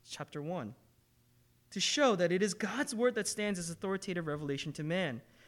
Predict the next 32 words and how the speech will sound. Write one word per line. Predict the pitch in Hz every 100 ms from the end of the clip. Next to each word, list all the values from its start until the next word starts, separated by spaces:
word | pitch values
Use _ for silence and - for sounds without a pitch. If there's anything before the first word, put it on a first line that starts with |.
| - -
that | 180 -
it | 226
is | 226 185
his | 262 311 262
word | 190 262 233 143 127 - -
that | - 160
sheds | - 190 -
light | 175 180 127 - - _
on | 151 143
all | - 143
things | 135 131 117
that | 120
we | 120 123
know | 123 123 -
of | 120 113
God | 120 107
and | 104 98
of | -
Christ. | - - - - _ _ _ _ _ _ _ _ _ _ _ -
And | 131
so | 151
what | 160 233
do | 277
we | 254
see | - - 247
in | 190
this | 151 -
entry | 165 160 - 117 110 _ _ _ _ -
narrative | 139 131 131 117 117
of | 110
Mark | 113 107 104 - - - -
today? | 98 101